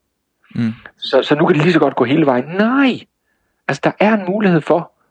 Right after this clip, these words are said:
Speaker 2: nu er jeg jo ædru alkoholiker, det kan godt være, du drikker, kommer til at drikke en øl.
Speaker 1: Mm.
Speaker 2: Altså, det er et nyt valg, det her.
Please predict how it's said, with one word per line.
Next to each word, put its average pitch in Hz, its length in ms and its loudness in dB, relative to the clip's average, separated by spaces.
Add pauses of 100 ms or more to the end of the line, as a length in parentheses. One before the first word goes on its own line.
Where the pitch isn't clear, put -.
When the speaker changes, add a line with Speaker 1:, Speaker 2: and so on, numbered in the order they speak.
(160)
Speaker 2:
nu 160 100 4
er 151 60 4
jeg 147 140 2
jo 151 160 4
ædru 156 160 2
alkoholiker, 131 480 0
det 92 80 -8
kan 131 100 -4
godt 170 120 2
være, 190 80 2
du 180 120 -6
drikker, 170 200 -4 (180)
kommer 143 180 -6
til 190 120 0
at 180 60 0
drikke 165 240 0
en 156 100 -2
øl. 104 180 0 (360)
Speaker 1:
Mm. 107 220 -6 (2000)
Speaker 2:
Altså, 127 140 -2
det 180 180 2
er 185 40 4
et 180 80 -6 (120)
nyt 226 200 2
valg, 92 200 0 (220)
det 92 100 -2
her. 92 140 -2